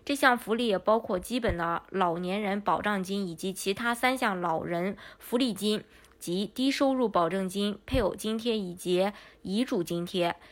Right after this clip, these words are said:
养老金的计算方法是这样的，呃，每满十年完全没有，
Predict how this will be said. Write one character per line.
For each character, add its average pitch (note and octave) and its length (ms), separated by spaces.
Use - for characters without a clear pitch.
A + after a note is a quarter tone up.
养 A3+ 140
老 B3 200
金 B3 180
的 B3 80
计 B3 240
算 G#3+ 240
方 A#3+ 260
法 - 280
是 - 280
这 G#3+ 100
样 G3 180
的， E3+ 220
呃， E3+ 240
每 G#3 220
满 A3 220
十 - 220
年 F#3 400
完 F#3 140
全 G3 140
没 G3 200
有， E3 240